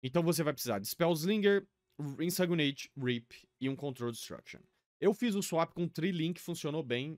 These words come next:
Você pode colocar o Control Destruction pra aumentar o dano ali. Como eu tava fazendo Heist, eu não precisava ser muito forte. Então, vai depender do que você tá fazendo. Então, é melhor, se você quiser fazer mapa e tal, ter um For Link aí.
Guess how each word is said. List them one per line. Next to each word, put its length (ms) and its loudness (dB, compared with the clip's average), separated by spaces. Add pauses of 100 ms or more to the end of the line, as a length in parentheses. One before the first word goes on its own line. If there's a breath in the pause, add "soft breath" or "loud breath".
Você 160 -6
pode 300 -4
colocar 380 -2
o 240 -4
Control 360 -8
Destruction 380 -10
pra 120 -8
aumentar 300 -8
o 100 -4
dano 280 -6
ali. 240 -4 (400 soft breath)
Como 160 2
eu 40 2
tava 220 2
fazendo 340 -4
Heist, 300 -2
eu 60 -6
não 80 -4
precisava 340 -4
ser 140 -6
muito 180 -4
forte. 480 -2 (340 soft breath)
Então, 920 -4
vai 160 -2
depender 280 -2
do 60 -2
que 80 -8
você 80 -8
tá 120 -8
fazendo. 420 -8
Então, 260 -6
é 60 -8
melhor, 320 0
se 80 -12
você 180 -6
quiser 360 -4
fazer 280 -6
mapa 280 -4
e 20 -8
tal, 280 -4
ter 140 -8
um 120 -6
For 200 -6
Link 300 -8
aí. 160 -14